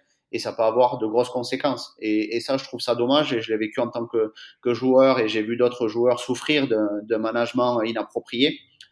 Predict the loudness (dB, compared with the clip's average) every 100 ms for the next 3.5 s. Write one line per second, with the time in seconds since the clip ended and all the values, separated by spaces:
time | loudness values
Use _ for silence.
0 | _ -4 -4 -2 -4 -2 -2 -2 -4 -2
1 | -2 -2 0 2 2 0 -6 -2 0 2
2 | 0 0 -2 -2 -4 -8 -6 -6 0 0
3 | 0 0 0 0